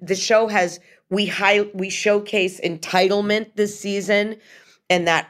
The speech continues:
awesome scene with Lennon Parham when I go to see my doctor. And,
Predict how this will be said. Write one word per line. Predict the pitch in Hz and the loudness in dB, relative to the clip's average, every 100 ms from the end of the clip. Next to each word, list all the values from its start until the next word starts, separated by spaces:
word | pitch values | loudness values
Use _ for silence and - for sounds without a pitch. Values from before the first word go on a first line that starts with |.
| 165 | 2
awesome | 170 208 - 220 | 2 0 -2 -4
scene | - 220 208 202 | -4 -2 -2 0
with | 185 | -2
Lennon | 165 175 180 196 | 0 0 2 0
Parham | 180 - 175 175 180 180 185 - _ _ | -4 0 4 4 2 -2 -8 -14 _ _
when | 175 165 | 2 2
I | 165 | 2
go | 165 180 | 2 2
to | 190 | 2
see | 190 202 | -4 -2
my | 185 175 | 0 2
doctor. | 165 156 156 165 - 170 165 165 170 _ _ _ - | 2 2 2 0 0 2 2 0 -2 _ _ _ 0
And, | 175 175 170 170 160 | 4 4 2 -2 -8